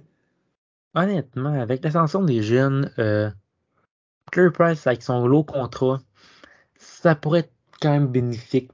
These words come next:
pour peut-être faire une ac-, une, euh, reconstruction, re-, reconstruction un petit peu plus accélérée du Canadien de Montréal.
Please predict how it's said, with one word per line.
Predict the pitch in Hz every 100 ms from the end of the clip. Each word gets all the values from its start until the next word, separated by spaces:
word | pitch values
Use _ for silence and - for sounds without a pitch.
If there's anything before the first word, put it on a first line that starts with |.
| -
pour | 117 110
peut-être | 120 120 123
faire | 127
une | 127
ac-, | 117 117
une, | 160 131 120
euh, | 110 107 107
reconstruction, | 123 135 123 - 147 196
re-, | 143 123 -
reconstruction | 139 147 151 139 160
un | 143
petit | -
peu |
plus | 131 147
accélérée | 120 - 117 110 117
du | 113
Canadien | - 98 98
de | 101
Montréal. | 95 98 98